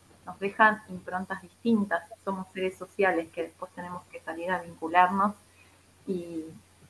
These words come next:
y socializar desde, desde esa primera impronta que tenemos, eh, en el, en el portal de la vida, ¿no? Em,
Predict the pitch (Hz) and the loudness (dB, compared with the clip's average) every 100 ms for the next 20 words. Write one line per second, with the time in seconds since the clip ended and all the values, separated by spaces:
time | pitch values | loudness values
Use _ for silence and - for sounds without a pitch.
0 | - 196 185 - 170 165 - 208 214 214 | -8 -2 -2 2 2 2 6 10 10 10
1 | 240 170 175 175 180 180 175 - 175 180 | 4 -2 -2 0 0 2 -2 -6 -4 -2
2 | 180 185 185 254 247 214 175 180 175 175 | -2 0 4 4 4 0 0 -6 -8 -10
3 | - 170 170 175 175 165 127 175 175 175 | -8 -6 -6 -6 -8 -10 -12 -12 -12 -14
4 | _ _ _ 170 165 - _ 170 165 160 | _ _ _ -12 -12 -14 _ -10 -6 -8
5 | 165 - 165 165 - 165 - 185 185 175 | -10 -14 -12 -10 -4 -4 6 6 6 2
6 | 165 165 156 156 165 262 277 _ _ _ | 0 -4 -8 -10 -6 -6 -6 _ _ _
7 | _ _ _ _ _ _ _ 185 185 180 | _ _ _ _ _ _ _ 0 2 2
8 | 175 170 165 | 0 -4 -6